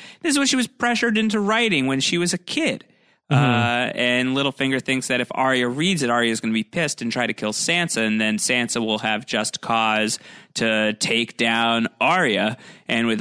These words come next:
Speaker 1: Arya out of the way, Littlefinger will be able to more readily manipulate the Stark situation, 'cause Arya scares the pants off of him. He saw her fighting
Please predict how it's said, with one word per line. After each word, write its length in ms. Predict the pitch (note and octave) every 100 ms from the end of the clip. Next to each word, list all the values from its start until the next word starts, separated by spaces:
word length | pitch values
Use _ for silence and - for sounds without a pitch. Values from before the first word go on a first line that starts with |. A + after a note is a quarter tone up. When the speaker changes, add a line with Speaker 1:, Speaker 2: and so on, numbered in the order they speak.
| -
Speaker 1:
Arya 380 | C#3+ F3 D#3+ A#2+
out 220 | A2 A2+
of 60 |
the 60 | A2+
way, 200 | A2+ A2
Littlefinger 640 | A2+ A#2 A2 A#2+ A#2 A#2 A2
will 140 | A2+
be 320 | A#2 A2+ A2
able 260 | A2 A2+ G#2+
to 480 | - A2+ A2 A2 A2
more 340 | A#2+ B2 A#2+
readily 600 | A#2 B2+ D3+ C3 B2 A#2+
manipulate 640 | A2+ A#2 B2+ - A#2 A#2 -
the 80 |
Stark 400 | A#2 - F#3+ F3+
situation, 560 | - G2 - F2+ - F#2+
'cause 180 | F#2 G2+
Arya 360 | G#2 A2+ A#2 A2+
scares 600 | - - B2 B2+ B2 -
the 60 |
pants 400 | - E3+ G3 F3+
off 240 | A2 F#2+ -
of 120 | G2
him. 100 | A2+
He 80 | A2+
saw 320 | - A#2+ A#2+
her 140 | A#2
fighting 560 | - B2+ C3 B2+ A#2